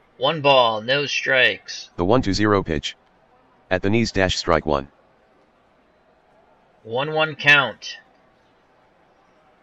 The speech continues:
Speaker 1: Foul
Speaker 2: One
Speaker 1: ball.
Speaker 2: ball and one strike. Ford gets the sign.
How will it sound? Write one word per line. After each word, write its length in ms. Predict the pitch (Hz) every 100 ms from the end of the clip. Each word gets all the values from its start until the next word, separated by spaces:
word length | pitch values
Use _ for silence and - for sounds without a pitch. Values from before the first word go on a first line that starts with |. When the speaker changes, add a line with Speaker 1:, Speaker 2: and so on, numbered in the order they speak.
| _ _ _ _ _ _ _ _ _ _ _ _ _ 349 349 - - _ _ _ _ -
Speaker 1:
Foul 220 | 131 147
Speaker 2:
One 80 | 127
Speaker 1:
ball. 200 | 110 95
Speaker 2:
ball 80 |
and 80 | 87
one 140 | 85 87
strike. 420 | - 78 71 - _ _ _ _ _ _ _
Ford 220 | - 107 101
gets 200 | 117 -
the 80 |
sign. 340 | 90 92 76